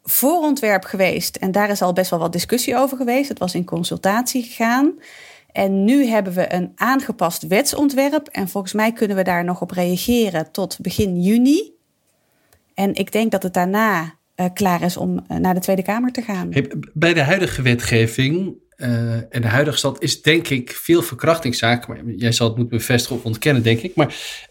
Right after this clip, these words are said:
Speaker 2: al vaak sprake van bewijsarmoede, hè. Er zijn twee personen die ergens bij betrokken zijn geweest. Er zijn, eh, meestal geen camerabeelden, er zijn geen be-, geen omstanders bij. Eh, en dat maakt het, denk ik, al heel moeilijk om, om bewijs te hebben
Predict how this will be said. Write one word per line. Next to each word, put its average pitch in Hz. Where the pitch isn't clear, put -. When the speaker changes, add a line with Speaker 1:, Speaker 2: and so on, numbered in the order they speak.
Speaker 2:
al -
vaak 165
sprake 147
van 135
bewijsarmoede, 120
hè. 104
Er 143
zijn 127
twee 139
personen 147
die 151
ergens 139
bij 139
betrokken 135
zijn 135
geweest. 151
Er 110
zijn, 104
eh, 101
meestal 120
geen 117
camerabeelden, 143
er 127
zijn 104
geen 113
be-, 113
geen 113
omstanders 139
bij. 139
Eh, 117
en 131
dat 123
maakt 151
het, 120
denk 147
ik, 120
al 110
heel 120
moeilijk 123
om, 120
om 120
bewijs 131
te -
hebben 107